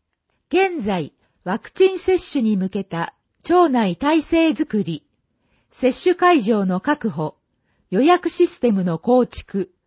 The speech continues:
コールセンターの設置など、市役所が一丸となって準備を進めています。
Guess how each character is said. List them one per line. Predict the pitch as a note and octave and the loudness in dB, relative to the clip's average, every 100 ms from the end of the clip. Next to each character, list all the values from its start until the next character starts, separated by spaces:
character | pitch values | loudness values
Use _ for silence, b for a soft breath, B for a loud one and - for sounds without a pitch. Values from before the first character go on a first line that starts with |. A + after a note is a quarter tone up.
| _ _ _ _ _ | _ _ _ _ _
コ | - F4+ | 0 2
ー | F#4 | 4
ル | F#4 | 2
セ | - F#4+ | 0 -2
ン | |
タ | F4+ B3 B3+ | -2 0 2
ー | |
の | F#3 | 0
設 | F#3+ A3 - | -2 -4 -6
置 | - C#4 | -10 -2
な | C#4+ | -2
ど、 | F#3 E3 - _ _ _ _ | 0 -4 -8 _ _ _ _
市 | - C4+ | -4 2
役 | F4+ F4+ | 2 0
所 | - A#3 | -2 0
が | G#3 | 0
一 | G3 - D#4+ | -2 -2 -2
丸 | E4+ E4 | -2 -2
と | E4 D4+ | -2 0
な | D#4+ | -2
っ | D#4 | -2
て | G3+ | -6
準 | D#3+ D#4 D4+ | 0 0 0
備 | G3 G3 | -4 -2
を | |
進 | F3+ E3+ - A3 | -4 -8 -4 -2
め | A3 | -2
て | G3 | -2
い | G#3 | -2
ま | F#3 F#3 | -2 -4
す。 | - _ | -10 _